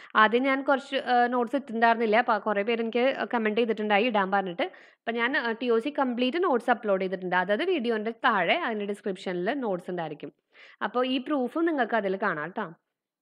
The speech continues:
ഇതാണ് ലിങ്ക്, ഇതിൽ പോയാ മതി, ക്ലിക്ക് ചെയ്താ മതി. ഇനി explain strings and their properties. ഇപ്പൊ what is a string, then properties of strings. അതിനും ലിങ്ക് ഇട്ടിട്ടേ ഉള്ളൂ. ഇപ്പൊ ഞാൻ പറഞ്ഞല്ലോ, ആ, അതായത്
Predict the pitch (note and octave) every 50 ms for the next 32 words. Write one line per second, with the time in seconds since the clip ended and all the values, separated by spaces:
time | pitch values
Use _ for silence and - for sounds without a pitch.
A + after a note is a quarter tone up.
0 | _ _ _ _ _ _ _ _ _ _ _ _ _ _ A#3 A3 G3+ A3+ A3+ G#3+
1 | A3 A3 A3+ A3 F#3 E3+ D#3+ - A#3+ F4 D4 A#3 A3 G3 G3+ G#3+ G3 F3+ E3+ E3
2 | F3 F#3+ F3+ F3+ G#3 - A3 F3+ - - F#3 F3 F3+ F3 E3+ E3+ E3 D#3+ A3 E4
3 | F#4+ - _ _ - - - _ _ _ - C#4+ C#4+ D#4 D#4 D#4 D4 D4 - D4+
4 | D#4 D#4 - - _ F4 F4 F4 F4+ F#4 F4+ - - F4 E4 D#4 D#4 D#4+ D4+ E4
5 | D#4+ D#4 D#4 D4+ D4 C#4+ C4 C4+ B3+ - C4 A3 F#3 - G3 E3+ D#3+ - E3 D#3
6 | - - _ _ _ _ _ _ _ _ _ _ _ - A#3+ A#3+ A#3 A3+ G#3+ G3+
7 | B3 B3 D#4 E4 D#4+ D#4+ - - C4 C4 D#4+ F#4 F#4+ - - B3 A#3 A#3 A#3 A#3
8 | - A#3+ A3+ F#3 - G#3 F#3+ G#3 G3+ G3+ - G#3+ G3+ - - - F3 D#3 D#3 D#3+
9 | _ _ _ _ _ _ _ _ _ _ _ - A#3 G3+ G#3 A3+ G#3+ A#3+ C#4+ D4+
10 | C#4 C4 A3 G#3 A3+ A3+ G#3 G3 A3 A3 G#3+ G3 F#3+ G#3+ D#4 F4+ - - - -
11 | _ _ C4 C4 C#4+ C#4 C#4+ C#4 D#4+ D#4 C#4 B3+ A#3 A3+ G#3+ G3 E3+ C#3+ C3 F3
12 | F#3+ F#3+ F#3+ F#3+ F#3+ F#3+ G3 B3+